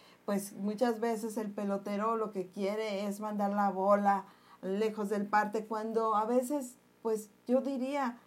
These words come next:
regresar al béisbol antiguito, eh, chocar, jalar la bola para la, la banda contraria, pero como que se les olvida, o sea, si no viene mi, mi pichada favorita,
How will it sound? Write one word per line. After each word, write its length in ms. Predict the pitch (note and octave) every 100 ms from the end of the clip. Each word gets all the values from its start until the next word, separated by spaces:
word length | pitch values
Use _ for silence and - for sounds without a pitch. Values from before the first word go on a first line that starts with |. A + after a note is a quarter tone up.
| _
regresar 720 | G#3 G3+ G3+ G3 A3+ B3 C#4+ C#4+ - - -
al 220 | - G#3 F#3
béisbol 440 | G#3+ G#3 A3+ B3+
antiguito, 920 | B3+ A#3+ F#3 F3+ A#3+ A#3+ B3 A#3+ A#3+ - - - -
eh, 840 | G3 F#3+ F#3+ F#3+ F#3 E3 F3+ - - - -
chocar, 720 | A3+ G3+ A#3+ - B3+ B3+ B3+ - - -
jalar 400 | G#3 G#3 A3+ B3
la 220 | A#3+ G3
bola 500 | F3 G#3+ B3 B3+ B3
para 340 | G#3 F#3 F3+ F3+
la, 320 | F#3+ G3 G#3
la 100 | G#3
banda 320 | F#3+ G#3+ A3+ A3+
contraria, 920 | G3 F3+ F3 G3 A3 A3+ A#3+ A3+ A3+ - - _ _ _ - - - - - - -
pero 240 | C4 C4 C4
como 200 | D4 C#4
que 100 | D4
se 160 | D4
les 200 | C#4+ D4+
olvida, 540 | D4+ D4+ F#4 A4 D#4+ -
o 80 | -
sea, 300 | C#4 C4+ B3
si 140 | C#4
no 140 | D#4+ G4+
viene 500 | G#4+ G#4+ G#4+ G#4 D4
mi, 300 | B3+ - -
mi 140 | G3+ A#3+
pichada 440 | A#3+ G#3 D#4 F#4+ G4
favorita, 720 | B3+ G#3+ G#3+ D4+ D4+ F4 F#4